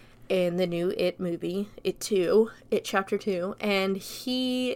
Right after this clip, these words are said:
is basically, like, he's a big fan, you know, he wants a signed copy of Kentucky Blood, and he's like, "You know how in your acknowledgments you always have, you know,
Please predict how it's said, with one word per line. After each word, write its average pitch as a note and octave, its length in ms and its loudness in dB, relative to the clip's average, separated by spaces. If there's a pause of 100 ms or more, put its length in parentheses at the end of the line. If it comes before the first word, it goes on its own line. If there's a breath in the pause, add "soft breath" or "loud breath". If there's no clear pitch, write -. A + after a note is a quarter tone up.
(120)
is G3+ 140 0
basically, F#3+ 540 0
like, E3 540 -2
he's F#3+ 200 -2
a D3+ 60 -8
big C3 180 0
fan, A#3 600 2 (580 loud breath)
you G3+ 120 0
know, F3 120 -4
he F#3+ 140 0
wants F3 160 0
a E3 40 -2
signed - 280 -2
copy - 380 2
of - 120 -6
Kentucky - 420 -10
Blood, A3+ 460 4
and F#3 180 -4
he's G3+ 200 0
like, F#3 240 0
"You A3+ 60 0
know A3+ 220 0
how G3+ 340 2
in F#3 240 -2
your E3+ 140 0
acknowledgments G3 760 -2
you F3+ 120 2
always F3 280 0
have, F3+ 420 0
you F3+ 120 -6
know, E3+ 200 -6